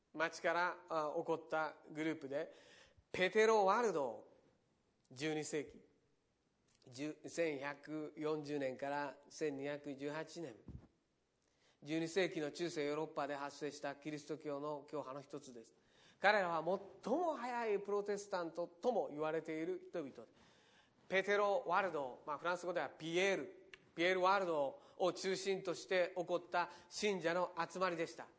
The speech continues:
もともと彼はリヨンの裕福な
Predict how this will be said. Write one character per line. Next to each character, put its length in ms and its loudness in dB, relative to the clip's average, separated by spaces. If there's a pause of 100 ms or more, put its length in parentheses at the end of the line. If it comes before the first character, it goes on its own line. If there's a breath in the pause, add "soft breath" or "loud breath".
(320 loud breath)
も 160 10
と 80 8
も 80 8
と 80 6
彼 360 2
は 280 6
リ 100 2
ヨ 160 8
ン 140 4
の 260 6 (960)
裕 440 4
福 360 -4
な 60 -6